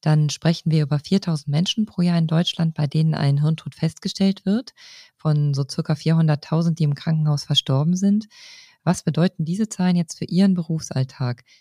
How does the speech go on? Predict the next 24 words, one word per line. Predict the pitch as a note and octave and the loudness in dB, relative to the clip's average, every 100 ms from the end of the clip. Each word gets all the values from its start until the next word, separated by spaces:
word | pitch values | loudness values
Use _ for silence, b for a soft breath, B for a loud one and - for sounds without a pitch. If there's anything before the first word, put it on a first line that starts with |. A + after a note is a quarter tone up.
| b _ | b _
Sie | - D3+ | -6 -4
arbeiten | - D3+ D3+ D#3 D#3 | 0 0 0 -2 -4
ja, | D3 D3 D3 - | 0 2 0 0
ähm, | C#3+ C#3+ | 0 0
in | - D3 | 0 -2
der | C#3+ | -2
Klinik | - D#3+ D#3 | -2 -2 -2
für | - C#3+ C#3+ | -2 -2 0
Anästhesiologie | - D#3+ E3+ - D3+ C#3+ C#3+ C#3 C3+ D#3+ | 0 0 0 -2 -2 0 0 -2 -2 -2
und | D3+ C#3+ | -2 -4
operative | - D#3+ C#3+ C#3+ - C3 | -6 -4 -2 -2 -4 -6
Intensivmedizin. | D3 C#3+ D3 C3+ F3 - A3 G#3+ G3+ - F#3+ F#3+ - B B B | -4 -2 -2 -2 -4 0 0 0 -2 -4 0 0 -2 B B B
Sie | - | -4
leiten | C#3+ D3 - | 0 0 0
den | C#3+ C#3 | -4 -2
Bereich | C#3+ C#3+ C#3 - | 0 0 0 0
Neuroanästhesie. | C#3 F3 G#3 - F#3+ F#3+ - F3+ E3 F3 E3 B B B B B | 0 2 0 2 2 2 -2 -4 0 0 0 B B B B B
Wie | - F3+ | -4 -2
oft | G#3 G3+ | -2 -4
beschäftigt | - - F3 - D#3+ - | -6 -2 -2 -2 -6 -2
Sie | F3+ | -2
das | G3 - | -2 -4
Thema | - F3 E3+ | 0 2 4
Hirntod? | D#3 C#3+ C#3+ A#2+ A#2 - | 4 2 0 -6 -8 -10